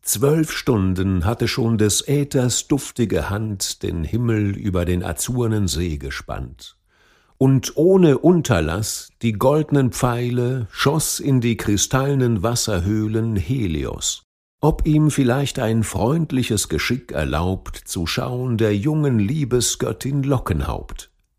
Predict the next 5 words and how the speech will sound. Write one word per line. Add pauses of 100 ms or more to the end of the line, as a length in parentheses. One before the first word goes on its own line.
(480)
des
mädchenhaften
Wuchses
süße
Harmonie,